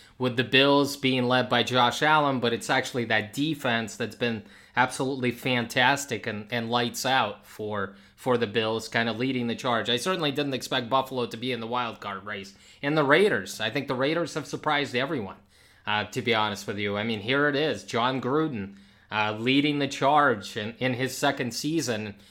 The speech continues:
Here are the Raiders sitting at, at five and four, and, um, they, they've got the lead right now over the Steelers and the Colts.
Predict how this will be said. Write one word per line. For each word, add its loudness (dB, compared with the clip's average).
Here 0
are 2
the 2
Raiders 2
sitting -2
at, -2
at -4
five 2
and -6
four, -2
and, -6
um, -4
they, 0
they've 0
got 2
the 0
lead 2
right 2
now 2
over 4
the -2
Steelers 0
and 4
the 0
Colts. 0